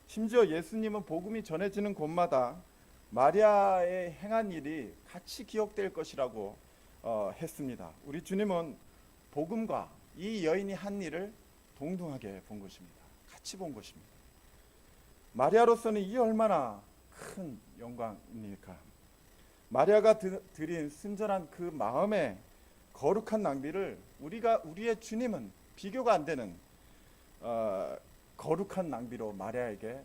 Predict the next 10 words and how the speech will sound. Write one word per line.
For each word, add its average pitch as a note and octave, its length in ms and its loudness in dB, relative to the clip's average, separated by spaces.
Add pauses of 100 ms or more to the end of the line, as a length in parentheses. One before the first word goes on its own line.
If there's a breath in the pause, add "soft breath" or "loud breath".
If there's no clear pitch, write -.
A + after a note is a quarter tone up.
(140)
되돌려 A2+ 560 -10
주셨습니다. G2 600 -18 (1120 soft breath)
우리 F3+ 180 -6
주님은 A#3+ 360 2
우리에게 G#3+ 440 8
거룩한 G#3+ 600 0
낭비를 D#3+ 600 -2 (500)
하도록 G3 540 2 (380)
은혜를 A3+ 340 6
주시고 A#2 480 -8